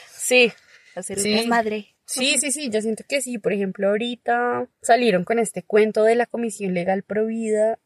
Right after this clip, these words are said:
Speaker 2: y en realidad, pues, yo no sabía esto de qué era, sino que un amigo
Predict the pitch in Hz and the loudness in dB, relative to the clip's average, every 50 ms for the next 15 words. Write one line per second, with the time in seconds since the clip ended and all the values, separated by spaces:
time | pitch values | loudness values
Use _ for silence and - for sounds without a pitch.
0 | _ _ _ - 220 214 202 208 202 208 185 175 - - 196 180 214 220 220 214 | _ _ _ -4 -2 2 4 4 6 6 6 4 4 2 2 4 4 4 4 4
1 | 226 233 214 214 226 226 220 214 214 220 - _ _ _ _ _ - 214 - - | 4 4 4 4 4 4 4 4 4 2 0 _ _ _ _ _ -6 -6 -4 -2
2 | 214 220 220 220 - - - - 190 175 175 180 170 170 185 214 - _ _ _ | -2 0 -2 -2 -4 -8 -8 -4 -2 0 2 4 4 4 4 2 -2 _ _ _
3 | - - 226 226 220 - - 247 220 226 226 220 214 208 208 208 208 220 220 233 | -12 -6 -2 -2 -2 0 2 4 4 4 4 4 2 2 2 0 0 0 2 0
4 | 240 226 190 190 208 202 214 220 | 0 0 2 2 0 0 -2 -4